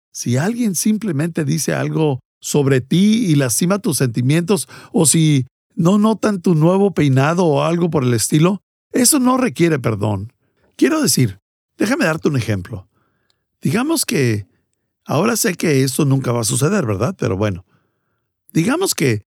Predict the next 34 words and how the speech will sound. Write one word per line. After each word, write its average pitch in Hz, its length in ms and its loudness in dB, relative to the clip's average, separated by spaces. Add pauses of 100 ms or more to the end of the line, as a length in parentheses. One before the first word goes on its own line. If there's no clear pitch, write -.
(140)
no 160 220 0
te 262 140 -2
gusta 165 440 0
la 202 140 -2
forma 123 320 -2
en 151 60 -6
que 143 100 -4
me 139 120 -2
he - 20 -2
visto 151 560 -2
y 139 80 0
dices, 143 420 -2 (300)
"¿Sabes? 277 500 -4 (500)
Creo 220 200 0
que 175 120 0
los 247 140 -2
pastores 127 500 -2
deberían 131 440 0
ser 135 160 0
un 135 100 0
poco 135 240 -2
más 120 200 -2
formales 147 580 -2 (680)
que 123 340 0
Rick". - 380 -2 (800)
Bueno, 180 480 -2 (680)
no 185 280 -2
necesito 247 500 -2
tu 175 140 -4
perdón, 101 540 -4 (540)
solo 202 440 2
necesito 131 600 0
tu - 120 -4
aceptación. 123 800 -4